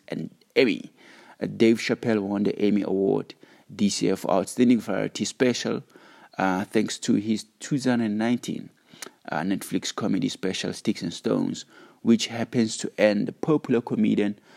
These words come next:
some of his worst critical reviews to date. So you can check the full story by visiting our website, no jokes comedy dot co dot Z A.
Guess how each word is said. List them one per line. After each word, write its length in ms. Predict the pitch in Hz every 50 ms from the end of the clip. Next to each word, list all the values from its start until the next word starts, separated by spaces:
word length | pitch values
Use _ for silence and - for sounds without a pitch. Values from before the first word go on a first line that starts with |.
| - - _
some 400 | - - - - 110 113 113 110
of 140 | 107 107 -
his 260 | - 110 107 - -
worst 520 | - 92 95 110 117 120 117 - - - -
critical 480 | - 110 98 - - - - 98 95
reviews 580 | 90 104 107 110 98 104 - - 104 - - - - _ _ _ _ _
to 160 | - - 98 - _ _ -
date. 460 | 131 120 69 55 76 - - - - - - - - -
So 160 | - - 131
you 80 | 117 110
can 160 | - 135 117
check 220 | 113 - 143 120
the 80 | 120 120
full 160 | - - 120
story 260 | 107 - - 110 107
by 220 | 104 98 101 95 95
visiting 360 | 95 107 101 - - 117 110
our 180 | 98 90 92 95
website, 300 | - - - 95 90 101
no 140 | 104 104
jokes 260 | 101 - - 95 - -
comedy 380 | - - 110 107 107 104 98
dot 160 | 95 101 98
co 560 | - - - - 156 131 - - 117 127 135 - - - - - _ _
dot 280 | - 113 107 - - - _ -
Z 280 | 113 - 110 117 110 104
A. 300 | 98 98 98 131 175 185